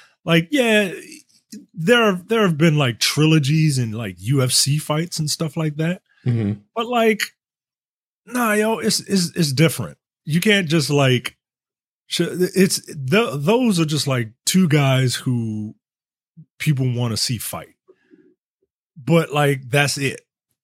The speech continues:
Speaker 1: Like, I, I wanna see Sammy, I wanna see Sammy and Roman go at it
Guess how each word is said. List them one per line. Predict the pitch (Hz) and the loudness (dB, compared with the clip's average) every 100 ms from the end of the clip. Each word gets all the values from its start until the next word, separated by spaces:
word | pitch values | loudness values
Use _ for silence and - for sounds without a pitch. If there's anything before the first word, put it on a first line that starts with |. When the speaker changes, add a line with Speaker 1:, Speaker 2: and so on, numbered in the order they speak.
| _ _ _ _ _ 160 | _ _ _ _ _ 0
Speaker 1:
Like, | 160 151 - | 2 0 -2
I, | 165 | -6
I | 160 185 | 0 0
wanna | 214 226 202 | 2 2 2
see | - 190 185 | 2 0 0
Sammy, | - 165 156 151 151 - | 0 2 2 2 -2 -2
I | 165 | -2
wanna | 196 185 | 0 -2
see | - 160 | -2 -2
Sammy | - 151 143 147 | 0 2 2 0
and | 135 123 | -2 -2
Roman | 123 120 | -2 -2
go | 110 113 | -4 -6
at | 120 110 107 | -6 -6 -4
it | 101 | -6